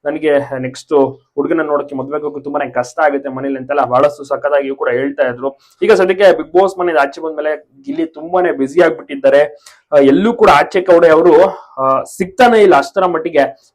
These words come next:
ಬೇರೆ ಬೇರೆ ದೊಡ್ಡ ದೊಡ್ಡ ಸ್ಟಾರ್ಸ್ ಗಳನ್ನ, ಪೊಲಿಟಿಷಿಯನ್ಸ್ ಗಳನ್ನ ಮೀಟ್ ಮಾಡ್ತಾ ಇದ್ದಾರೆ, ಬ್ಲೆಸ್ಸಿಂಗ್ಸ್ ಅನ್ನ ಪಡ್ಕೊಳ್ತಾ ಇದ್ದಾರೆ. ಅತಿ ಬೇಗ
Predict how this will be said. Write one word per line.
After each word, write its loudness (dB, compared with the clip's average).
ಬೇರೆ 6
ಬೇರೆ 4
ದೊಡ್ಡ 0
ದೊಡ್ಡ 2
ಸ್ಟಾರ್ಸ್ 0
ಗಳನ್ನ, -4
ಪೊಲಿಟಿಷಿಯನ್ಸ್ -2
ಗಳನ್ನ -4
ಮೀಟ್ -6
ಮಾಡ್ತಾ -4
ಇದ್ದಾರೆ, -2
ಬ್ಲೆಸ್ಸಿಂಗ್ಸ್ -6
ಅನ್ನ -4
ಪಡ್ಕೊಳ್ತಾ -2
ಇದ್ದಾರೆ. -2
ಅತಿ -2
ಬೇಗ 2